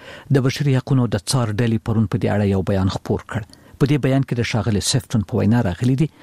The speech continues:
چې د طالبانو یو چارواکی چې څه وایي، هغه ته د قانون په سترګه کتل کیږي. دی زیاتوي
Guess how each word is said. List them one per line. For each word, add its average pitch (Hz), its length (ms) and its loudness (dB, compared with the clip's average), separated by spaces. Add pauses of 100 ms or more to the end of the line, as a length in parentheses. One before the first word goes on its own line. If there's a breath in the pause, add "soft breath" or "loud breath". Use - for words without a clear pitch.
(200 loud breath)
چې - 80 0
د 123 100 0
طالبانو 117 480 0
یو 107 160 2
چارواکی 110 560 -2
چې - 240 -6
څه - 40 2
وایي، 123 300 2 (300 loud breath)
هغه 120 240 0
ته 175 140 0
د 156 80 -2
قانون 135 380 2
په - 140 -10
سترګه 95 440 -4
کتل 113 220 -2
کیږي. - 380 -2 (380)
دی 214 100 2
زیاتوي 131 440 0